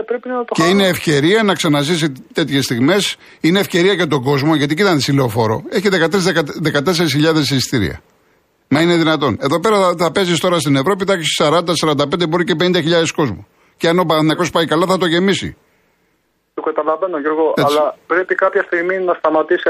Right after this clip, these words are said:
Speaker 1: αυτή η γκρίνια. Η ομάδα βρίσκεται με πολύ άγχος, με πολύ πίεση που εμείς δεν το καταλαβαίνουμε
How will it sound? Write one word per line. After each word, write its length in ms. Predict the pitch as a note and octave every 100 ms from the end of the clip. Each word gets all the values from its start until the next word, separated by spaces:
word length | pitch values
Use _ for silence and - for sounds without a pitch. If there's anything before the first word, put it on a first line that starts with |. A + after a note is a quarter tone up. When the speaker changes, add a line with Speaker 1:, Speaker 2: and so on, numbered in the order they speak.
| D3
Speaker 1:
αυτή 400 | - D#3+ E3+ E3 -
η 180 | C3+ -
γκρίνια. 560 | D#3 D#3+ C#3+ B2 - - _ _ _ _ _ _ _ -
Η 120 | D3+
ομάδα 380 | D#3 E3 F3+ F#3
βρίσκεται 440 | F3+ F3 F#3 F3
με 140 | E3 E3
πολύ 380 | D#3+ D3+ F3 F3+
άγχος, 260 | D3+ - C3+
με 180 | C3+ C#3+
πολύ 320 | - D3+ F3
πίεση 460 | E3+ F#3 F3+ E3+ E3 D#3+
που 160 | D#3+
εμείς 220 | D#3+ F3 E3
δεν 140 | F3+
το 100 | F3+
καταλαβαίνουμε 720 | F#3 F#3+ F3+ E3+ D#3+ D3+ C#3+